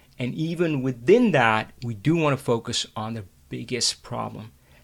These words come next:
That's how you're gonna make the strongest impact when you move to the next phases, the story and the selling.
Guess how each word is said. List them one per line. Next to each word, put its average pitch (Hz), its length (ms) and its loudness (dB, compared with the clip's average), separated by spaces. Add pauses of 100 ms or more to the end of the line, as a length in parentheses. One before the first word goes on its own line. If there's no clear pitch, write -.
That's 135 380 2
how 123 480 4
you're 113 220 -10
gonna 110 500 -4 (500)
make 113 240 -4
the - 60 -8
strongest 120 640 2
impact 135 600 0
when 117 180 -4
you 107 120 -2
move 120 320 0
to 117 80 -6
the 107 60 -4
next 107 320 -4
phases, 104 480 -8
the 113 100 -14
story 104 520 -6
and 95 140 -10
the 95 60 -10
selling. - 400 -6